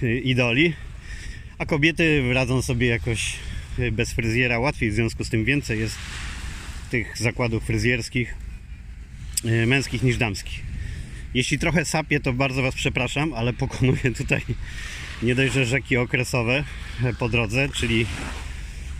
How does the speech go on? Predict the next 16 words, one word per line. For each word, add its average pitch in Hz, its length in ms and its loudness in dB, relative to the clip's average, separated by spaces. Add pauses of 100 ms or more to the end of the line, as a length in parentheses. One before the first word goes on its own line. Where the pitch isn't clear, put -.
te 117 80 2
miejsca 123 320 2
takie, 120 240 0
gdzie 117 160 0
plażę 123 320 0
przecina 120 440 0
rzeka 120 260 0
spływająca 113 580 2
z 104 80 -2
gór 120 220 4 (1300)
po 117 100 0
deszczach, 120 460 2 (280)
e, 123 280 2
ale 127 260 4
w 110 60 -2
dodatku, 123 480 2